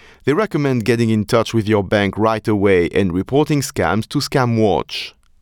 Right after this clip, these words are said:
As fury built over the loss of scores of Russian soldiers in one of the worst strikes of the Ukraine conflict, Russian nationalists and several M Ps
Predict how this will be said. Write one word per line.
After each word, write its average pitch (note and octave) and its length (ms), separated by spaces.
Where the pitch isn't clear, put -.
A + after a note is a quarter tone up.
As A#2+ 200
fury E3+ 400
built G#2 520
over A#2+ 280
the G2+ 100
loss G#2+ 360
of G2 120
scores C3 400
of G#2 180
Russian A#2 320
soldiers E2+ 720
in G2+ 180
one A#2+ 180
of G#2+ 100
the G#2 80
worst B2 440
strikes C3 540
of A2 140
the A2 60
Ukraine A2+ 420
conflict, F2 680
Russian C#3+ 340
nationalists C3 840
and G2+ 160
several A2 440
M G#2+ 180
Ps F2 340